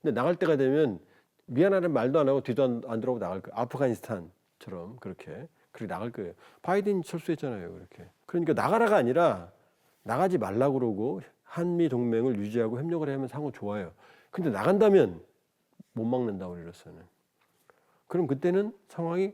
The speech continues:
나쁘지 않다. 자, 우리는 전 세계에서 핵 공격 위협을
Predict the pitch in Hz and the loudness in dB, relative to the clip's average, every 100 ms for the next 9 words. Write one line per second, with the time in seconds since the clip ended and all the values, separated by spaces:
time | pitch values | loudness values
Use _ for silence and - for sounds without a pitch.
0 | - 101 95 - 117 85 85 - - 147 | -8 -12 -8 -8 -6 -8 -12 -18 -2 2
1 | 139 160 170 185 175 120 135 156 147 135 | 4 4 4 4 2 0 2 4 4 4
2 | 120 117 151 196 - _ _ _ _ - | 4 2 2 0 -8 _ _ _ _ -4
3 | 220 220 _ 143 143 156 113 131 127 156 | -2 -2 _ 0 4 2 4 2 2 0